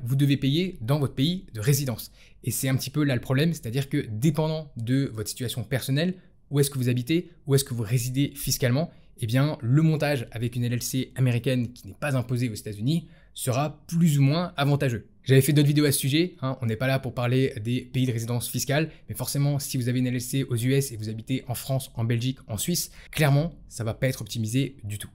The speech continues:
Donc zéro pour cent aux U S, oui, zéro pour cent au global, eh bien, ça dépend,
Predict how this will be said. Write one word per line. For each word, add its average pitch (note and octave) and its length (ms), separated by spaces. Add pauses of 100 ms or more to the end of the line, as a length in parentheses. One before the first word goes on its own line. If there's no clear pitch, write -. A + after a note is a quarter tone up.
(160)
Donc C3 180
zéro C#3+ 180
pour - 140
cent E3+ 320
aux D3+ 80
U C#3 160
S, - 380 (200)
oui, E3 300 (300)
zéro C3+ 240
pour C#3 160
cent D3 240
au D#3+ 80
global, D3 420 (300)
eh A#2+ 40
bien, C#3 360 (320)
ça C3+ 160
dépend, C3 340